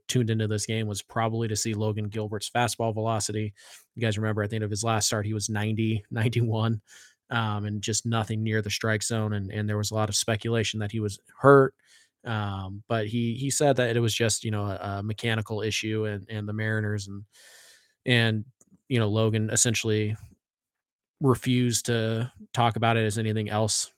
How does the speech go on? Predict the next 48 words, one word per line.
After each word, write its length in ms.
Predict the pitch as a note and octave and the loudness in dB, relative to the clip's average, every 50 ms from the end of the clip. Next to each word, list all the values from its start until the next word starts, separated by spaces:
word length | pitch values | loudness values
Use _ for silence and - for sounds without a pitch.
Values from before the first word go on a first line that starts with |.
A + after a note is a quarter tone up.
| _ _ _ | _ _ _
than, 260 | - A2+ A2 G#2+ G#2 - | -2 -2 -2 -2 -4 -4
than 160 | A#2+ A2+ A2 | -2 -2 0
that. 260 | A2+ A2 G#2+ G#2+ - | 0 0 0 -2 -4
So 160 | - A2+ G#2+ | -4 -4 -2
it 60 | G#2+ G#2+ | 0 0
was 160 | A2+ A2 - | 0 0 0
certainly 340 | - B2 A#2+ A#2 A#2 A2 G#2 | 2 0 0 0 0 -2 -2
interesting 720 | G#2+ A2+ G#2 - A2 G#2+ G#2 G#2+ A2+ - G#2+ G#2 G#2 G2+ G2+ | -4 -6 -6 -4 -2 -2 0 0 0 -2 -2 -6 -6 -8 -8
to 240 | - A2 A2 G#2+ G#2 | -8 -6 -6 -4 -4
see 260 | - - A#2 A2 G#2+ | -4 -4 -4 -4 -2
what 160 | G#2 G#2+ G2+ | -2 -2 -2
his 160 | G#2+ G#2+ - - | -2 -2 -4 -2
fastball 400 | - G#2+ G#2+ G#2 - - G2+ G2 | -2 -2 -2 -2 -2 -4 -6 -4
velocity 320 | G#2 G#2 G#2 G2+ - - | -2 -2 -2 -2 -2 -2
was 120 | G#2 G#2 G#2 | -4 -4 -2
gonna 120 | A2+ G#2+ | -2 -2
be 60 | G#2 | -2
like 220 | G2+ G2+ G#2 G#2 - | 0 0 -2 -2 -2
today. 280 | - G#2+ G#2 G2+ G2+ G2+ _ - - - - - _ _ _ - | -4 -4 -2 -2 -4 -6 _ -18 -20 -20 -20 -20 _ _ _ -4
Um, 340 | A#2+ A2 A2 A2 G#2 G#2+ A2 | -2 0 0 0 0 -2 -2
and 100 | A2 A#2 | -2 0
while 220 | A#2 A#2+ A#2+ A#2 | 2 4 4 4
he 140 | A#2 B2 A#2+ | 4 2 2
never, 480 | A#2+ A#2+ A2+ A#2 A#2 A2+ G#2+ G#2 G#2 - _ _ _ _ _ _ _ _ _ _ _ _ _ _ - - - | 2 2 2 2 2 0 0 -2 -4 -8 _ _ _ _ _ _ _ _ _ _ _ _ _ _ -20 -8 -2
he 80 | - D3 | 2 4
never, 240 | C3+ B2 A#2+ A2+ | 4 6 4 2
you 100 | A#2 B2+ | 0 0
know, 80 | A#2+ A2 | -2 -2
touched 300 | G2+ - A#2 A2 - - | -2 -2 -2 -2 -2 -2
ninety-seven, 500 | A2 A2 G#2 G#2 G2+ - G#2+ G#2+ G#2+ G#2 | -2 -2 -2 -2 -2 -2 -2 -2 -2 -2
ninety-eight 400 | G#2+ G#2+ G#2 G#2 A2 A#2 A#2 A2+ | -2 -2 -2 0 0 2 0 0
like 160 | A2+ G#2+ G#2+ | -2 -4 -4
we 80 | A2 G#2+ | -2 -2
know 160 | G#2+ G#2 G2+ | -2 -2 -2
he 60 | G2 | -2
can, 400 | G2 - B2+ B2+ B2 A#2+ A#2 - - - - - - - - _ | -2 0 2 2 2 2 0 -2 -6 -16 -20 -20 -20 -20 -8 _
he 120 | - C3+ | 4 6
was 300 | C3+ C#3 C3+ B2 A2+ A2 | 8 8 8 6 4 2
ninety-four 480 | A#2 A#2 A#2 A#2 A2 - - A#2 A#2 A2+ | 0 2 2 2 0 0 0 0 2 2
to 100 | A2+ A2 | 2 2
ninety-six 720 | A2+ A#2 A2+ A2 G#2+ - - B2+ A2 - - - - - - _ _ - | 0 0 0 0 0 0 0 0 0 0 -2 -2 -2 -4 -6 _ _ -2
pretty 200 | B2 B2 A#2+ A2+ | 0 0 0 0
much 240 | A#2 A2+ - - A2+ | 0 -2 -4 -4 -4
the 80 | A2 | -4
entire 340 | G#2+ G2+ A#2 A2+ A2+ A2+ G#2+ | -4 -2 -2 0 0 0 0
day, 320 | G2 A2 A2 A2+ A#2 A2 - - - - - _ _ _ - | 0 0 0 0 0 -2 -4 -8 -18 -20 -20 _ _ _ -6
uh, 200 | A#2 A2+ A2 G#2+ | -4 -4 -2 -2
including 480 | A2+ A2 - B2 A#2+ A2+ A2+ G#2+ G#2+ | -4 -4 -2 -2 0 0 0 -2 -4